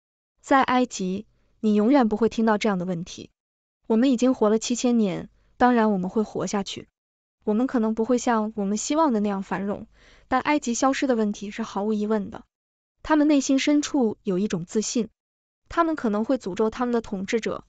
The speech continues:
诅咒他们的决策者，对各种批评都有，但他们从不害怕这个地方会消失。John Altman，您对埃及的第一次接触在很多方面上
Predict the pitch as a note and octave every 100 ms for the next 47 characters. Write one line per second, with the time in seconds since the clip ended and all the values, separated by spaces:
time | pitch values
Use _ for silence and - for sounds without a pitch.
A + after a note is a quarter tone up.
0 | _ - _ - G#3 B3+ B3 B3+ B3 A3+
1 | G3+ G#3 B3 G#3+ F2+ - _ - - C#4
2 | F4 E4+ G3 - A3 - F#3+ - - G#3+
3 | G#3+ - - _ _ _ - A#3+ B3 C4
4 | A#3+ - G#3 D4+ - B3 A#3 G#3 G3 G3+
5 | G3 F#3+ G3 F#3+ G3+ G#3+ - G3+ - _
6 | _ _ _ _ - C4 C4 C4+ C4 C#4+
7 | A#3 F#3 D3+ - _ _ _ A3+ B3 C#4
8 | - D4+ B3+ A#3 A3+ C4+ D4+ C4+ A#3 A3
9 | - A3 F#3+ - _ C4 B3 F3+ F#3+ B3
10 | B3+ B3+ G#3 G#3+ E3